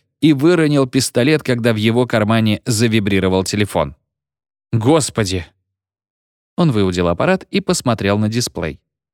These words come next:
То, что это опять оказался Фил, не стало большим сюрпризом.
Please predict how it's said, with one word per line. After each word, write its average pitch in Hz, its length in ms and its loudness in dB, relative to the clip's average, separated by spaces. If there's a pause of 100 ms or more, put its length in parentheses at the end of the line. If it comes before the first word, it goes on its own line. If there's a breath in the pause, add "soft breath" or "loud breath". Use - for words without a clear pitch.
(120)
То, 117 140 2
что - 160 -2
это 101 220 2
опять 107 280 0
оказался 92 540 -2
Фил, 170 300 0 (160)
не 175 180 2
стало 190 360 0
большим 113 400 2
сюрпризом. 104 640 0